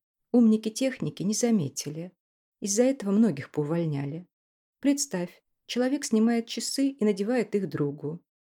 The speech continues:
Часы регистрируют тепло тела, тревога не срабатывает. Человек без часов может идти, куда ему вздумается, и вернуться. Но ты оказался прав. Обмен часами происходит в толпе.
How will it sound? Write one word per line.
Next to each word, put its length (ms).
Часы 440
регистрируют 680
тепло 300
тела, 580
тревога 460
не 140
срабатывает. 920
Человек 400
без 160
часов 440
может 320
идти, 260
куда 240
ему 180
вздумается, 760
и 160
вернуться. 800
Но 140
ты 160
оказался 580
прав. 480
Обмен 360
часами 440
происходит 520
в 80
толпе. 540